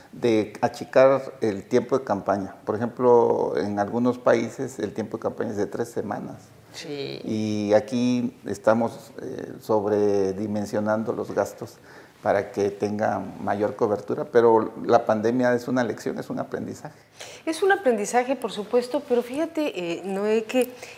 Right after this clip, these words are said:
Speaker 2: yo me quedo pensando en, en todo lo que hemos visto, sobre todo a través de redes sociales, que es como, eh, la plataforma en donde,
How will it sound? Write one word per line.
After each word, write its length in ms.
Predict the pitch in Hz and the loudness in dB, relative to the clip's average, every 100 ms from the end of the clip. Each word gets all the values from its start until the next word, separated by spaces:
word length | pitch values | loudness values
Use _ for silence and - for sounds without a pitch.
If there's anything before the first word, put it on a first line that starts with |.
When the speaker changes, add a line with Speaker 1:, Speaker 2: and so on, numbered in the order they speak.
| - | -4
Speaker 2:
yo 100 | 285 | 0
me 120 | 349 | 2
quedo 240 | 349 285 294 | 2 -2 2
pensando 840 | 262 220 208 202 202 202 240 262 - | 2 2 0 -2 -2 0 -2 -4 -8
en, 320 | 185 175 185 | -8 -8 -8
en 140 | 202 196 | -8 2
todo 220 | 269 302 | 4 4
lo 160 | 285 | 2
que 80 | - | -2
hemos 320 | 233 240 240 | -2 -2 -4
visto, 500 | - 190 - - 226 214 - - - - - | -10 -12 -10 -6 -6 -6 -16 -20 -20 -20 -8
sobre 280 | 233 233 | -2 0
todo 180 | 247 269 | 2 4
a 80 | 285 | 4
través 300 | 269 233 214 | 2 -2 -2
de 80 | 220 | -4
redes 300 | 202 190 202 | -4 -4 -6
sociales, 580 | - 170 185 180 185 - | -10 -12 -8 -8 -8 -10
que 140 | 190 | -12
es 100 | 180 | -10
como, 380 | - 196 180 170 | -6 -4 -2 0
eh, 180 | 160 160 | -2 -4
la 140 | 170 | -8
plataforma 680 | 180 180 190 190 202 208 214 | -6 -4 -4 -4 -4 -2 -4
en 80 | |
donde, 380 | 196 180 175 175 | -4 -6 -6 -10